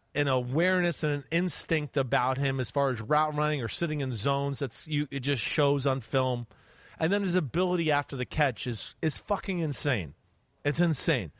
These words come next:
The first guy never tackles him. He breaks arm tackles. He breaks ankles.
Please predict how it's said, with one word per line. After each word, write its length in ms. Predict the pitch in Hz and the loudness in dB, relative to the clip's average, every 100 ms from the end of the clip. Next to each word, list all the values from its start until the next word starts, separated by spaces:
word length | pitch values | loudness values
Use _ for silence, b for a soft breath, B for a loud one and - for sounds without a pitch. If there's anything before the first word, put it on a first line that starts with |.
| b b | b b
The 100 | 170 | 2
first 280 | 208 196 - | 4 2 4
guy 200 | 190 160 | 2 4
never 340 | 147 156 202 | 4 4 2
tackles 480 | - 160 165 175 165 | 2 2 2 0 0
him. 200 | 196 208 - _ _ b b b b b b | 0 -2 -12 _ _ b b b b b b
He 120 | 156 | -2
breaks 380 | 131 165 190 - | 2 2 2 4
arm 220 | 190 185 | 4 4
tackles. 440 | 180 185 170 180 143 | 2 2 4 0 0
He 80 | 147 | 0
breaks 420 | - 175 190 180 | 4 4 4 2
ankles. 580 | 160 160 170 175 165 | 2 2 2 2 -2